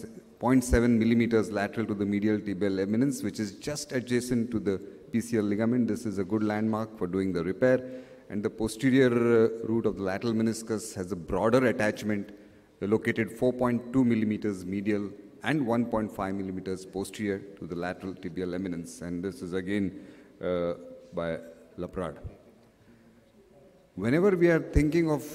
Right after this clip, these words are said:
root tears, always have a high level of suspicions. Many a times they are missed preoperatively, but if a patient has, uh, posterior pain on deep flexion, then you should think of it. Pivot is usually more positive. Patient just has a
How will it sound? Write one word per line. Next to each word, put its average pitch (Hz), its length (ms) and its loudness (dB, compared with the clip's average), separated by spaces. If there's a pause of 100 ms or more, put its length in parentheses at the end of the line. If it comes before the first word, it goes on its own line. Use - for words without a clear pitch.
(140)
root 123 340 4
tears, 139 180 4
always 120 400 2
have 123 440 0
a 110 80 0
high 107 260 0
level 117 360 4
of 104 120 -2
suspicions. 113 680 -2
Many 107 240 2
a 139 80 2
times 127 340 0
they 110 120 2
are 104 40 2
missed 110 400 -2
preoperatively, 123 680 0
but 104 180 0
if - 160 -4
a 110 40 0
patient 117 380 2
has, 131 560 0 (440)
uh, 110 260 6 (680)
posterior 147 460 2
pain 139 260 4
on 120 200 4
deep 127 260 0
flexion, 110 600 0 (240)
then 117 200 2
you 120 80 4
should 117 240 -4
think 123 220 2
of 131 140 0
it. 135 120 2 (560)
Pivot 151 340 8
is 127 240 4
usually 127 460 4
more 117 340 2
positive. 120 560 -2
Patient 113 320 0
just 127 160 0
has 120 160 0
a 113 40 2